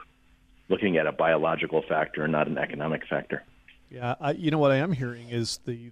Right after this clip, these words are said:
Speaker 2: the, uh, taking advantage of the low interest rates. I've heard people say, "As soon as this thing ends, I'm buying a car," 'cause they, they're, now they're seeing the zero percent. "As soon as this thing ends, I'm refinancing my house and my mortgage, and I'm taking advantage of that."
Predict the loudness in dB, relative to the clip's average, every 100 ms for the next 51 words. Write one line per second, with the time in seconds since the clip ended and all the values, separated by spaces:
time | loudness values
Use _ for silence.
0 | -10 -6 -4 -2 -2 0 -2 -2 0 4
1 | 4 4 2 2 2 4 2 0 -2 -2
2 | -6 -2 0 2 4 4 6 4 4 2
3 | 4 6 4 6 6 6 4 4 2 2
4 | 2 2 2 6 6 6 2 _ -16 -4
5 | 0 0 0 0 2 4 2 2 2 2
6 | 6 6 6 2 0 0 -2 -8 -20 -18
7 | -2 2 4 4 4 2 0 0 0 -2
8 | -2 -4 0 0 2 0 0 0 0 0
9 | 0 0 -4 -2 2 2 2 -2 -6 -10
10 | -8 -4 -2 -2 0 -2